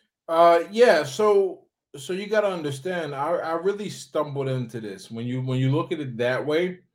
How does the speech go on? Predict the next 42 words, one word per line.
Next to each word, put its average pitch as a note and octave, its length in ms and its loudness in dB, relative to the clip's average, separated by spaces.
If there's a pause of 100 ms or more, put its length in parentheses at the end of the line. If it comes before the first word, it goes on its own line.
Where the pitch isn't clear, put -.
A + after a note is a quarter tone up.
(500)
uh, C3+ 340 -4
I, C#3+ 280 2
I C3+ 340 -2
was A#2 320 -8
just A#2+ 480 -8
like, A2 340 -8
"You A2+ 60 -8
know B2 180 -4
what? C#3 540 -2
I A#2+ 140 -6
wanna A#2+ 340 -8
write. B2+ 560 -2
I've A2+ 180 -10
got A2+ 160 -4
a G#2+ 120 -6
p-, A2+ 220 -16 (360)
a A#2 80 -14
particular B2+ 500 -10
way A2+ 220 -6
of, F#2 180 -10
of - 240 -12 (260)
communicating. B2 840 0
I A2+ 160 -2
think A#2+ 260 -4
I'm A2 240 -4
good A#2 180 -4
at A2 240 -6
breaking G#2+ 420 -8
things G2+ 300 -10
down A2 360 -6
and G#2 100 -10
understanding A2+ 640 -6
them. A2+ 300 -4 (420)
Let B2+ 220 8
me, A#2+ 400 4
let B2 200 4
me B2 120 2 (160)
put C3 260 -2
this A#2 440 -8 (480)
to C3+ 140 -6
the A2+ 220 -2
internet." F2+ 420 -12